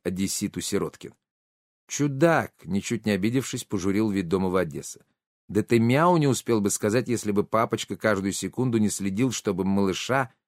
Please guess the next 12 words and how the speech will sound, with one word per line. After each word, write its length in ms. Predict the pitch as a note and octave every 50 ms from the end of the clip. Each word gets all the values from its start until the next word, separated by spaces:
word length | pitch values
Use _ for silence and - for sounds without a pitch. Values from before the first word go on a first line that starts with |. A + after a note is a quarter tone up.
| _ _ _ _
кто-то 320 | _ - G#2 G2 - G#2+
не 140 | G#2+ A2+ A#2
обидел. 500 | B2 B2+ B2+ D3+ E3+ C3 G2+ - - - _ _ _ _ _ _ _ _ _ _
То 120 | - D3+
и 60 | F3
дело 220 | F#3 E3+ A3 G#3 G3+
приходилось 580 | G3+ G3+ F3 - - E3 D3+ D#3+ D3 B2+ -
снимать 360 | - - C#3+ C#3+ C#3 C3 G#2 -
всякую 520 | - - - D3 B2+ A2 - - C3 A#2
пакость 480 | - _ - D3 C#3+ C#3 - D#3 C#3 -
с 60 | -
твоей 360 | - B2 A#2+ A#2 A2+ G#2 -